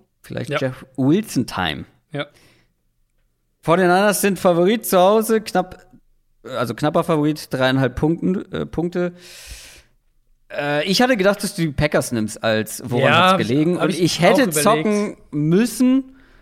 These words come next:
Speaker 1: weil die, dass die Packers gewinnen, halte ich für viel, viel wahrscheinlicher, als dass die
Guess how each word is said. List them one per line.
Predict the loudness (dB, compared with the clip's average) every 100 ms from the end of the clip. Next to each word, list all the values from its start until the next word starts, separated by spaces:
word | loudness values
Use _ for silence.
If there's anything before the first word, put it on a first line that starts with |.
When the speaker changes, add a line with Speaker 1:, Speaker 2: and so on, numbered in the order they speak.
| _
Speaker 1:
weil | -8 0 4 4 2
die, | -2
dass | -2 -4
die | -4
Packers | -2 0 0 0
gewinnen, | -2 0 2
halte | 0 -2
ich | -8
für | -4 -2 -2 -8 _ _
viel, | _ -6 0 2 0
viel | -2 -2
wahrscheinlicher, | 0 0 0 0 0 0
als | -2 -2
dass | -4 0
die | -2